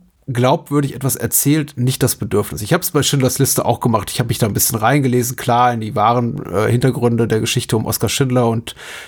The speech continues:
äh, die Schindlerjuden, aber eben auch nur, weil wir darüber sprechen. Ansonsten hätte ich's wahrscheinlich nicht getan, nur in Vorbereitung auf die Podcast-Folge. Aber hier in dem Fall dachte ich, nee,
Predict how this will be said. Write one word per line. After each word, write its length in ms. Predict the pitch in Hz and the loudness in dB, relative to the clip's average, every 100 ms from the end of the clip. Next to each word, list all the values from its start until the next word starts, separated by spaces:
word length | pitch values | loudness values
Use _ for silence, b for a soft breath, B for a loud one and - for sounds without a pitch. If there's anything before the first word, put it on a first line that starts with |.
| - | -2
äh, 120 | 113 | 2
die 100 | 113 | 2
Schindlerjuden, 680 | - 151 147 123 123 127 117 B B B | 2 2 2 2 2 0 -2 B B B
aber 220 | 131 135 | 0 2
eben 140 | 143 - | 2 0
auch 160 | - | 0
nur, 100 | 135 | 2
weil 140 | 127 117 | 2 2
wir 80 | 123 | 2
darüber 260 | 117 113 | 2 0
sprechen. 540 | - - 131 - 98 - B B | -2 0 0 0 -6 -8 B B
Ansonsten 720 | 123 113 165 - 123 120 - - _ - | 0 2 2 0 -2 -2 -4 -12 _ -2
hätte 200 | 120 - | 0 0
ich's 120 | - | 0
wahrscheinlich 320 | 98 107 95 | 0 0 0
nicht 180 | 113 - | -2 -2
getan, 320 | - - - | -2 -2 2
nur 120 | 147 | 2
in 60 | 147 | 2
Vorbereitung 440 | 131 117 104 113 | 2 0 0 -2
auf 100 | 110 | -4
die 60 | 107 | -4
Podcast-Folge. 800 | 117 - 107 - - 95 - - B B | -4 -4 -4 -4 -4 -6 -6 -10 B B
Aber 160 | - 120 | 0 2
hier 220 | 120 180 | 2 2
in 60 | 135 | 2
dem 120 | 143 | 0
Fall 160 | 135 | 0
dachte 180 | 127 - | 0 -2
ich, 100 | 113 | 0
nee, 540 | 113 110 101 98 95 | 2 2 2 0 -2